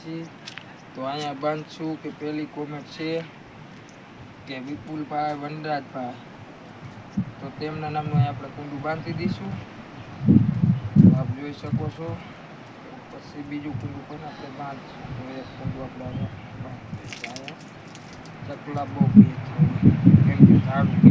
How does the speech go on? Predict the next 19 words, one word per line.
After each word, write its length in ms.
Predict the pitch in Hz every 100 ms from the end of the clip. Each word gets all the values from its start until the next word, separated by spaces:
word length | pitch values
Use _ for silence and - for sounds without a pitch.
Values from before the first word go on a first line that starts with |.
| -
ને 80 | -
એટલે. 300 | - - - - - - - - - - - - - - - - -
બાકી 320 | 180 - 165 151
આપણે 200 | - 147
સાંઈ 360 | 156 151 127 127
બીજા 240 | 139 139
નીચે 240 | - - 127 -
બાંધવાના. 400 | - - - -
સાંઈ 260 | 151 160 151
જ 80 | 131
બાંધવાના. 420 | 139 135 135 - -
તડકે 320 | 156 151 156 147
એક 80 | - 165
કઈ 120 | 156
કીધું 260 | - - -
બાંધવાનું. 360 | - - - - - - - - - - - - - _ _ _ -
તો 80 | 139
આપણે 220 | 143 143 143
બીજું 400 | 156 156 165